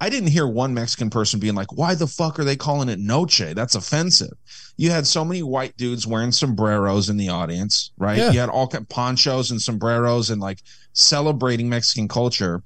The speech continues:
Speaker 1: It's not offensive, and they don't get offended. They welcome it, man.
Speaker 2: Right.
Speaker 1: He-, here in the U S, we bring people in,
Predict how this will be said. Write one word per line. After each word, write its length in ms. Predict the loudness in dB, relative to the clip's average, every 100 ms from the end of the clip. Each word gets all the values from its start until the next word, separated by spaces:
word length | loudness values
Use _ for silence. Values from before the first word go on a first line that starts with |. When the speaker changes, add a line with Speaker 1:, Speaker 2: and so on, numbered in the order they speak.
| -12 -20 -20 -20 -20 -14 -4
Speaker 1:
It's 240 | 2 2
not 300 | 2 -2 -4
offensive, 640 | -6 -2 -2 0 0 -2 -2
and 200 | 0 2
they 120 | 0
don't 140 | 0 0
get 100 | 0
offended. 380 | 0 0 -2 0
They 100 | 0
welcome 500 | 0 -2 -2 -4 -8
it, 100 | -10 -14
man. 200 | -6 0
Speaker 2:
Right. 260 | 2 0 -4 -20 -20 -20 -20 -20 -20 -16
Speaker 1:
He-, 160 | -14 -14 -18
here 280 | -6 0 2
in 100 | 2
the 80 | 2
U 280 | 2 2 2
S, 440 | 2 2 0 -2 -8 -20 -18 -6
we 240 | -2 -2
bring 300 | 0 0 0
people 360 | -2 -2 -2 0
in, 340 | 0 0 -2